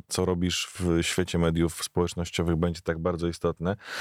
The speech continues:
że w ogóle w Polsce usłyszę o tym, że ktoś patrzy na to od, y, tej strony.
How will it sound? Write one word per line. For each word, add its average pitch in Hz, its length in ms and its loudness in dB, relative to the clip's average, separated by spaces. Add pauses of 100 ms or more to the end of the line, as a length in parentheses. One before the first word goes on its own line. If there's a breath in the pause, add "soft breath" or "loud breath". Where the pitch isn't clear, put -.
(140)
że 98 120 4
w 98 40 2
ogóle 110 220 2
w - 80 -6
Polsce 147 460 2
usłyszę 87 480 2
o 82 80 2
tym, 85 200 0
że 85 100 0
ktoś 92 280 -2
patrzy - 360 0
na 90 120 2
to 87 240 2
od, - 280 -4
y, 85 280 4
tej 85 380 0
strony. 87 540 0